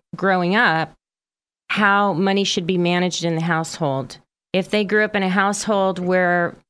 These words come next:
no one ever planned for their future, then it's likely that you are working with somebody who really doesn't have, uh, any kind of value system built around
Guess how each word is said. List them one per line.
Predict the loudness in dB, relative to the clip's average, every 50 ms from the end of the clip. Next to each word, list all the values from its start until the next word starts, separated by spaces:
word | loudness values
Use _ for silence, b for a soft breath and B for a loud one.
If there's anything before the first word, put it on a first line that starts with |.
| _ _ _ _ _ _ _ _ -2
no | 0 0 2 2
one | 2 2
ever | 0 0 -2 -2
planned | -2 -2 -2 -2 -2 -2
for | -2 -2
their | -2 -2 -4
future, | -4 -4 -6 -6 -4 -4 -4 -2 -2 0 0 0
then | 0 -2 -2
it's | -2 -4 -4
likely | -2 0 0 0 0 -2 -4 -4 -2 -2 -2
that | -2 -2
you | -2 -2 -2 -2 -2 -4 -4 -4
are | -4 -2
working | 0 0 0 -2 -2 -2 -2
with | -2 -2 -2
somebody | -2 -2 -2 -2 0 -2 -2 -2 -2
who | -2 -2 -2
really | -2 0 0 0 0 0 -2 -2
doesn't | -2 -2 -2 -2 -2 -4 -6 -6
have, | -4 -2 0 0 2 2 0 0 -2 -4 -8 -14 _ _ _ _ _ _ _ _ _ _ _ _ _ _ -12 -6
uh, | -4 -2 -2 -2 -2 -4 -2
any | -2 -2 0 -2 -2
kind | -2 -2 -2 0 0
of | 0
value | 0 2 2 2 2 2 0 -2
system | -2 -2 -2 -4 -4 -4 -4 -4 -4 -2 -2 -2
built | -2 -2 -2 -2 -2 -2 -4
around | -4 -2 -2 0 0 0 0 0 0 -2 -4